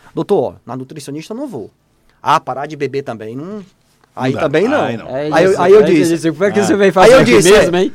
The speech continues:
Speaker 1: "Mas lhe operar também não vou, não."
Speaker 3: <laughs>
Speaker 1: Aí pronto, porque não tem como, isso não existe milagre. E tem uma con-, uma conta que as pessoas fazem que é,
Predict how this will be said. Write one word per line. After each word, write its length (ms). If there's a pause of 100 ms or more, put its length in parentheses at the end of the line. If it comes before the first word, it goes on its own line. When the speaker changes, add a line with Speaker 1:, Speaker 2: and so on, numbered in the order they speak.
(140)
Speaker 1:
"Mas 220
lhe 100
operar 320
também 180
não 80
vou, 120
não." 180 (100)
Speaker 3:
<laughs> 580
Speaker 1:
Aí 160
pronto, 360
porque 240
não 140
tem 200
como, 380
isso 120
não 80
existe 320
milagre. 360 (400)
E 80
tem 140
uma 180
con-, 260
uma 220
conta 280
que 80
as 80
pessoas 340
fazem 380
que 240
é, 120